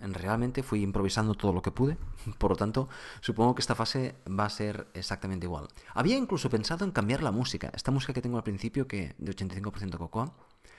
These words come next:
quería cambiarla y cam-, y, y cambiar el aspecto del podcast, pero después he pensado que, que me siento cómodo, me siento cómodo como está montado ochenta y cinco por ciento Cocoa. Incluso el hecho de no hablar muchísimo de Cocoa, porque de hecho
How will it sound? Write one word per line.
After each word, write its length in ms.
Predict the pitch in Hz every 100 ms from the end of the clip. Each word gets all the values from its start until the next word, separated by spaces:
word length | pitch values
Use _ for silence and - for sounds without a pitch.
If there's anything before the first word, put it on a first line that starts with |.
| - - - - -
quería 200 | - 107
cambiarla 400 | 147 127 127 147
y 40 | 131
cam-, 300 | 92 85 69
y, 240 | 101 98 -
y 180 | 87
cambiar 420 | - 85 87 113 117
el 120 | 95
aspecto 360 | - 123 139
del 100 | 120
podcast, 340 | - 143 156 -
pero 120 | 123
después 260 | - 190 220
he 40 |
pensado 400 | 175 135 170 190
que, 340 | 190 120 76 67 - - - - - _ -
que 100 | 110
me 100 | 95
siento 280 | 185 202
cómodo, 280 | 160 170 104
me 100 | 76
siento 220 | 110 175
cómodo 300 | - 156 156
como 400 | 147 131 113 104 -
está 220 | 101 -
montado 300 | 123 117 110
ochenta 260 | 104 117 98
y 20 |
cinco 160 | 117 107
por 120 | 98
ciento 180 | 101 95
Cocoa. 260 | 92 95
Incluso 460 | 101 156 214 254 247 - - - _ _ -
el 120 | -
hecho 380 | 170 - 208 -
de 220 | - 117 113
no 100 | 180
hablar 220 | 180 185
muchísimo 460 | 151 160 151 147
de 100 | 123
Cocoa, 520 | 107 107 - - - -
porque 380 | 98 - 90
de 140 | 80 95
hecho 340 | - 180 -